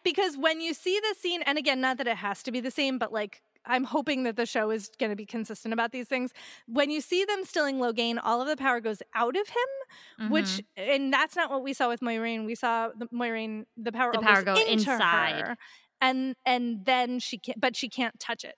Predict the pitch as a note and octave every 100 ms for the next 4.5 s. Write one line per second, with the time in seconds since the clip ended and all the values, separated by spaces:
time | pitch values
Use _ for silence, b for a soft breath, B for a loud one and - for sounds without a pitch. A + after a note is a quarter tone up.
0 | - D4+ C#4 D#4+ F#4+ G3 D4 C4 B3 -
1 | C4 A#3+ G3 F#3+ A#3 D4 b b b C4+
2 | B3+ - D4 C4 - - - F#4 G4 G4
3 | C4+ A3 G#3 F#3+ B3+ C#4+ C#4 B3 A3 G#3
4 | - G3 F#3+ F#3+ F#3+